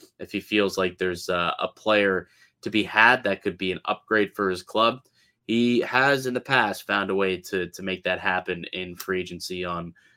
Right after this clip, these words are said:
July first. So we'll see if, uh, we'll see if Treliving can be an upgrade. I mean, I guess the job's not his yet,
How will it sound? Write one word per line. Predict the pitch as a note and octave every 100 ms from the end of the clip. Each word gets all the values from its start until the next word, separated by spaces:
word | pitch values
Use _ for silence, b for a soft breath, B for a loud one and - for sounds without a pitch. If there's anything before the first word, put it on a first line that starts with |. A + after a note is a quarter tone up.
| b -
July | A2 G2 F#2 E2+
first. | - E2+ - -
So | F#2 E2+ - _ b b -
we'll | G2+
see | - A#2 A2+
if, | A2 -
uh, | A2+ A2 A2 -
we'll | A2
see | - C3+ C#3
if | -
Treliving | - - C#3+ D3 C#3+ C#3+ C#3+ D3 B B B B
can | - C#3 D#3+ C#3+
be | D3 D3
an |
upgrade. | C#3 C#3+ - C3+ A2+ F2+ - _ -
I | G#2
mean, | G#2+ G#2 G#2 G2 -
I | G#2
guess | G#2 G#2+
the | G#2+
job's | A#2+ A#2+ B2
not | B2 F#2+
his | B2 A2 F#2
yet, | G#2 A#2 -